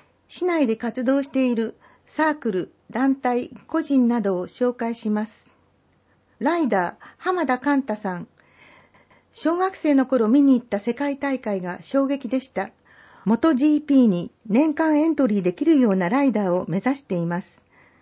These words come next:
キラキラと光る目で語ってくれたのは、市内在住の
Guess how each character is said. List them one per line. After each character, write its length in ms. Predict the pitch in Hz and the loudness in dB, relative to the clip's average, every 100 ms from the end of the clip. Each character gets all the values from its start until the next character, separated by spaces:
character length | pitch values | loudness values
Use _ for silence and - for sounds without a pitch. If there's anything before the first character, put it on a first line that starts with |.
| _ | _
キ 120 | - | -6
ラ 100 | 339 | -4
キ 100 | 339 | -2
ラ 120 | 240 233 | -4 -2
と 120 | 202 | -4
光 280 | - 311 277 | -2 0 2
る 60 | |
目 100 | 240 | 2
で 80 | 190 | 0
語 140 | - 220 247 | -4 -6 -6
っ 60 | |
て 140 | - 254 | -6 -4
く 100 | 254 | -2
れ 100 | 254 | 0
た 140 | 240 | 0
の 140 | 208 190 | 0 0
は、 180 | 190 - - _ - | -4 -8 -20 _ -10
市 160 | 311 | -2
内 240 | 320 262 202 | 2 2 2
在 300 | 233 233 202 | 0 -2 -2
住 200 | 220 214 | 0 2
の 240 | 208 | 0